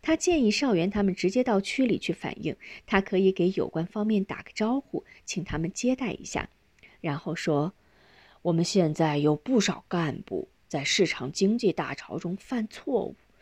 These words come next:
就是忘记了自己是人民的公仆，是为谁服务的，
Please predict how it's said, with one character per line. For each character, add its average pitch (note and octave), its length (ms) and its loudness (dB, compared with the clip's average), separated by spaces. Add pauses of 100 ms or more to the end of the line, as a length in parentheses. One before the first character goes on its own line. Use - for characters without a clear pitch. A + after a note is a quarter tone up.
(400)
就 G3 280 10
是 E3 140 -2
忘 E3 300 -4
记 D#3 140 -4
了 D#3 120 -2
自 G3 260 -2
己 B2 140 -4
是 E3+ 220 -2
人 D3+ 180 2
民 A3 260 2
的 G#3+ 120 0
公 C4+ 340 -2
仆， - 380 -2 (320)
是 - 220 4
为 D#4+ 200 8
谁 C#4 320 6
服 C4+ 380 2
务 F#3+ 100 4
的， - 160 -6